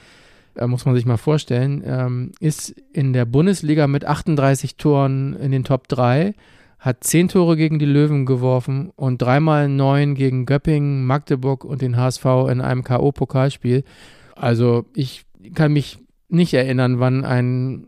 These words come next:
Kieler Neuzugang das letzte Mal so eingeschlagen ist. Hat sich auch noch so still und heimlich zum sieben-Meter-Schützen, ähm, emporgearbeitet, ähm,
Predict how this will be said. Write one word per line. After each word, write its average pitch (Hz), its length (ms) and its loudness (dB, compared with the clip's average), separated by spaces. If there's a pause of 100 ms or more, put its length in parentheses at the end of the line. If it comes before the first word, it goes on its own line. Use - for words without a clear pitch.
Kieler 139 240 2
Neuzugang 127 920 0 (120)
das 135 140 -8
letzte 131 300 -4
Mal 123 200 2
so 123 200 2
eingeschlagen 123 680 -2
ist. 135 240 -6
Hat 139 160 0
sich 139 220 -2
auch 135 160 0
noch 135 180 0
so 135 320 0
still 143 300 -2
und 131 160 0
heimlich 135 400 0 (640)
zum 127 220 -8
sieben-Meter-Schützen, 131 960 -2 (220)
ähm, 139 420 -4
emporgearbeitet, 139 1200 -2
ähm, 135 420 -6